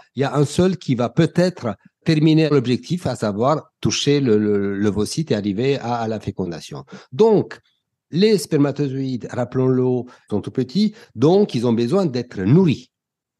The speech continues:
C'est le sperme qui va les nourrir, notamment, et il est produit par les vésicules séminales. Ensuite, le sperme doit coller. Il y a le mucus, il y a tous les composantes chimiques qui fait que le sperme, il est collant après l'émission,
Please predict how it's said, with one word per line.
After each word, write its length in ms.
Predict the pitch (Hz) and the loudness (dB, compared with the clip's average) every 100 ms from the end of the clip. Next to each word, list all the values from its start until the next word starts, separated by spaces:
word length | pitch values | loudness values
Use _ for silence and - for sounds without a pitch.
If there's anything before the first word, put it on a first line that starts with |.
| - _ _ _ _ _ _ | -20 _ _ _ _ _ _
C'est 600 | - - 220 233 208 - _ - | -8 0 2 2 0 -8 _ -6
le 140 | 120 | -4
sperme 440 | 120 - 208 240 214 | -4 -6 -4 -2 -4
qui 140 | 117 | -4
va 100 | 113 | -2
les 120 | 110 | 2
nourrir, 320 | 104 101 196 | 2 2 0
notamment, 380 | 156 - 117 185 - | 0 0 2 0 0
et 280 | 117 117 - | -2 -2 2
il 80 | 165 | 2
est 60 | 156 | 2
produit 420 | 139 127 147 135 | 0 0 -2 -6
par 380 | - 123 127 113 | -4 -2 0 0
les 140 | 104 | 0
vésicules 400 | 104 95 92 101 | 2 0 -2 -4
séminales. 640 | - 92 92 147 214 - _ _ _ _ | -2 -2 -2 -2 -4 -6 _ _ _ _
Ensuite, 580 | - 139 - 226 240 - - _ _ | 0 0 2 2 0 -4 -20 _ _
le 100 | - | -10
sperme 440 | 104 - 196 190 - 101 | -10 -2 0 0 -2 -4
doit 420 | 101 151 123 - _ | 0 0 -2 -16 _
coller. 500 | - 208 180 123 - _ _ | 2 2 4 -2 -4 _ _
Il 20 | 107 | -2
y 40 | |
a 40 | |
le 140 | 101 107 | 2 4
mucus, 580 | 120 127 - 220 220 - | 4 2 -2 -2 -2 -4
il 60 | |
y 20 | |
a 60 | 101 | -6
tous 200 | - 165 | -2 0
les 140 | 160 | 0
composantes 540 | - 131 123 123 131 120 | 0 -4 -2 0 0 -2
chimiques 480 | - 135 143 139 - - _ _ | 0 2 2 0 -10 -20 _ _
qui 220 | - 135 | -8 -6
fait 220 | - 147 | 0 0
que 100 | 139 | 2
le 100 | 110 | 0
sperme, 320 | 107 - 120 98 | 0 -2 -2 -2
il 160 | 104 107 | -2 -2
est 40 | |
collant 500 | 110 147 143 143 135 | 0 2 4 4 2
après 240 | - 98 98 | -2 -8 -4
l'émission, 680 | 95 95 95 - 202 226 | -2 -2 -2 0 0 0